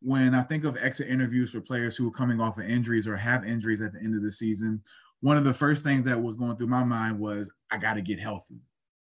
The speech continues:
You know, and so, uh, we see this a lot with professional athletes who have season-ending injuries and things like that. And you always hear the analysts talk about that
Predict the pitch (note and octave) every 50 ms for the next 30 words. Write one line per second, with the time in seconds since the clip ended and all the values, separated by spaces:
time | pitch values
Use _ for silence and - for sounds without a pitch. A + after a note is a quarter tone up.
0 | _ _ _ _ - B2+ A#2 A#2 A#2 A2+ A2 A2 - C3 C3 C3 B2 - - C#3
1 | B2+ B2 A#2+ A2+ - - - - - _ _ _ - B2+ B2+ A#2+ A#2+ C#3+ C#3 -
2 | - F#3 F3 F3 D#3+ - C#3 A#2 B2 C3+ C#3 - C3 B2+ - A#2+ A2 - B2 A#2
3 | - C3+ B2+ G#2 G2 A2 A2+ A2 - - A#2+ G#2+ - - B2+ A2+ A2 A#2 A2 G#2+
4 | - - A#2 A2+ A#2 A#2 A2 A2 G#2+ A2 A2 F2+ G2+ A2 A2 G2+ A2 A2 G2+ G#2
5 | G2 F#2 A2+ A2 G#2+ G2 G#2+ G2+ F#2 B2 B2 G#2+ G2 A2 A2 G#2+ G2+ G#2+ B2+ C3
6 | B2 B2 A#2 - C3 B2 G#2+ A2 F2 G2 A2 A2 A2 A2+ G#2 F#2+ - B2 B2 A#2
7 | - G2+ G#2 G#2+ G#2 G2+ F2 F#2+ A2 A2 G#2+ G#2 -